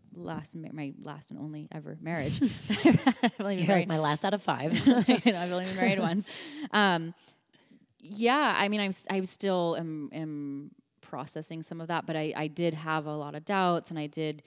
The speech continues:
Speaker 1: you know, I do feel like I was kinda going in this direction that was a lot more conventional than who I am, and it's, um, and it was no one's fault or anything. It was very painful. Uh,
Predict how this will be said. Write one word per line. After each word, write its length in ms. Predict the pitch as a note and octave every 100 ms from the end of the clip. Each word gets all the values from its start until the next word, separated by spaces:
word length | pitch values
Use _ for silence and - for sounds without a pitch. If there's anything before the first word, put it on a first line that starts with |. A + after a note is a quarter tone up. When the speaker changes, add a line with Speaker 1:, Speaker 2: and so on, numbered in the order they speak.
| _ _ _ -
Speaker 1:
you 100 | E3+
know, 320 | D#3+ D3+ D3 -
I 80 | D#3+
do 220 | D#3 E3
feel 180 | - D#3+
like 140 | D3+
I 60 | D#3
was 120 | D3+
kinda 220 | - E3 D#3
going 320 | D#3 D#3 D#3+
in 60 | D#3
this 140 | D3+
direction 600 | - D#3+ D3+ D#3+ - D#3+ D#3
that 140 | -
was 280 | D#3 D#3 -
a 60 | D3+
lot 160 | D3 -
more 160 | D#3+
conventional 720 | D3+ E3+ D#3+ D#3 D3+ E3+ E3 D#3+
than 120 | D#3
who 140 | D#3 D#3
I 100 | D#3+
am, 260 | D#3 E3
and 80 | F3
it's, 200 | E3 - _ _ _ _ _ _ -
um, 560 | F3 E3 D3 D3 D#3+ - _ _ _ _ _ _ _ _ _ _ _ -
and 100 | F3
it 60 | C#3
was 120 | E3
no 100 | E3+
one's 200 | D#3+ D#3
fault 420 | - E3 E3 D3+
or 80 | D#3
anything. 280 | D#3 D3+ D#3
It 40 |
was 140 | C#3+
very 260 | D#3 E3+ D#3
painful. 840 | - - G3 G#3 - D3+ D3+ F3+ -
Uh, 400 | D#3+ D3+ C#2+